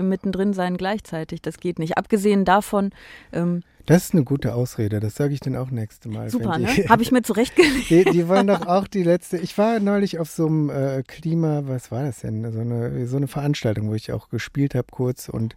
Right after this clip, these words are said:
Speaker 1: Ja.
Speaker 2: war da mehr so als, als Gast und ni-, nicht bei den Panels oder so.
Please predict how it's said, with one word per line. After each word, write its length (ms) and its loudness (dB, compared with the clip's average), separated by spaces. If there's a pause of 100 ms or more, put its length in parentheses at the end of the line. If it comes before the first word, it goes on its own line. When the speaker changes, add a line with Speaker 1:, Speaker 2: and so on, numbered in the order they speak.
Speaker 1:
Ja. 200 -6
Speaker 2:
war 80 6
da 80 8
mehr 200 4
so 160 2
als, 300 -6
als 240 -8
Gast 380 -4
und 260 -4
ni-, 240 -4
nicht 180 -4
bei 120 -4
den 100 -6
Panels 420 -6
oder 160 -10
so. 120 -10